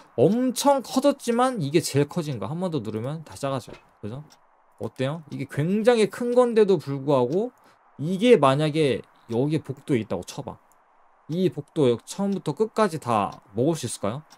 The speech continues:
절대 못 먹죠? 한 두 개는 있어야 이 복도를 먹을 수 있는 수준이라서 이 써니메이도에선 또 쓰잘데기가 없어. 이게 대형 맵에서 쓰라고 만든 아이템이긴 하지만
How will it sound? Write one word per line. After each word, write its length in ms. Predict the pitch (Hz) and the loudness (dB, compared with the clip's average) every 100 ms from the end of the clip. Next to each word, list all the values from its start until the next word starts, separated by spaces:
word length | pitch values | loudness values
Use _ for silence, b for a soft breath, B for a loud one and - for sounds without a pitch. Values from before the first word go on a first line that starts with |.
| - | -18
절대 380 | - 135 - 214 | -6 -4 6 6
못 100 | 185 | 6
먹죠? 340 | 135 - 165 196 _ _ _ - - | 2 -2 -8 -12 _ _ _ -20 -4
한 440 | 233 240 180 101 82 _ _ _ _ _ _ _ _ _ - _ _ - | 0 2 0 -4 -8 _ _ _ _ _ _ _ _ _ -20 _ _ -20
두 100 | - | -6
개는 420 | 151 247 247 240 156 | 4 6 8 6 4
있어야 420 | 123 147 139 123 | 2 2 4 4
이 200 | 95 117 | 0 -4
복도를 440 | 113 - 143 120 95 | -6 -6 -2 0 0
먹을 160 | 104 | 0
수 140 | 120 113 | 0 -2
있는 240 | 143 143 | -4 -2
수준이라서 800 | 131 180 190 175 113 113 135 90 _ b b _ _ _ - _ _ _ _ - | -4 -6 -4 0 0 -2 -8 -8 _ b b _ _ _ -20 _ _ _ _ -4
이 160 | 196 | -2
써니메이도에선 1160 | 190 240 262 285 277 262 226 202 165 151 120 101 _ - | 0 4 4 4 2 2 6 6 4 0 -4 -8 _ -4
또 300 | 131 98 - _ _ _ - - | -2 -2 -6 _ _ _ -20 -8
쓰잘데기가 500 | 196 240 208 170 104 | 2 2 4 0 0
없어. 260 | - 90 - _ _ - | -4 -14 -20 _ _ -6
이게 260 | 185 214 202 | -2 4 4
대형 400 | 147 175 240 240 | 6 6 6 6
맵에서 280 | 226 208 | 6 6
쓰라고 380 | 185 214 220 208 | 0 0 2 4
만든 460 | 139 143 147 165 160 | 4 2 2 2 2
아이템이긴 520 | 131 135 160 156 143 | 2 0 -2 -2 0
하지만 360 | 165 165 180 | -2 -2 -6